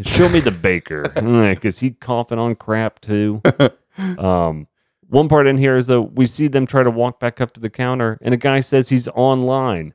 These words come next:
Speaker 2: Hmm.
Speaker 1: This is the most New York thing ever
Speaker 2: Hmm.
Speaker 1: that they say, "I'm online right now," when they mean waiting in line.
Speaker 2: Yep. S-, uh,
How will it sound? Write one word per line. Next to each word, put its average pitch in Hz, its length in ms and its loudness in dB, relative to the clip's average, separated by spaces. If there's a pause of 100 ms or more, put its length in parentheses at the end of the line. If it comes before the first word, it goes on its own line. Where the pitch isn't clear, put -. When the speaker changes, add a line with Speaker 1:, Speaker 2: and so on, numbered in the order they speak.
(140)
Speaker 2:
Hmm. 127 140 6 (200)
Speaker 1:
This 101 180 -4
is 98 100 -6
the 98 100 0
most 107 380 2
New 110 220 2
York 113 400 2
thing 107 320 -2
ever 117 240 6
Speaker 2:
Hmm. 101 60 -4
Speaker 1:
that 90 160 -4
they 92 100 -2
say, 95 260 -4
"I'm 90 220 -4
online 92 760 -2
right 85 240 -4
now," 85 180 -6
when 92 140 -2
they 92 140 0
mean 92 260 -4
waiting 92 540 -2
in 104 220 2
line. 82 440 -6
Speaker 2:
Yep. 110 380 4
S-, - 280 -4
uh, 110 300 2